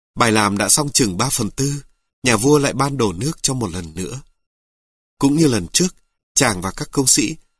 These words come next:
lại phải ra sân quỳ nhận, rồi lại tạ ân năm lễ. Trời nhá nhem tối,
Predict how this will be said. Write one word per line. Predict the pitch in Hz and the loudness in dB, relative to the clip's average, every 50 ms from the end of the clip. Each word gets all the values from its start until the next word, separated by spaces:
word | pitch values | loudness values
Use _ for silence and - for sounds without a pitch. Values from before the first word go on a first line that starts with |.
| _ - | _ -4
lại | 135 123 104 | -2 0 0
phải | - 117 101 | 0 0 0
ra | 87 107 131 | -2 0 0
sân | - - 156 139 127 | 2 2 2 0 0
quỳ | - 135 113 90 | 2 2 2 2
nhận, | 85 101 107 - - - _ _ _ _ _ _ - | 2 0 -4 -4 -6 -10 _ _ _ _ _ _ -4
rồi | 120 110 | -2 0
lại | 107 104 92 - - | 0 -2 -4 -4 -4
tạ | 120 107 | -2 -2
ân | - - 123 127 127 123 | -2 -2 -4 -6 -6 -6
năm | 135 139 139 139 | -6 -6 -6 -6
lễ. | 127 120 120 - 123 139 - _ _ _ _ _ _ _ _ _ _ _ _ _ _ _ _ _ _ _ _ _ _ - | -6 -6 -6 -8 -8 -12 -18 _ _ _ _ _ _ _ _ _ _ _ _ _ _ _ _ _ _ _ _ _ _ 0
Trời | - 135 117 98 92 | 2 4 4 4 2
nhá | 90 98 104 | 2 0 0
nhem | 113 139 131 127 127 | 0 0 -2 -2 -2
tối, | - 113 110 101 98 110 135 | 0 0 0 0 0 -4 -12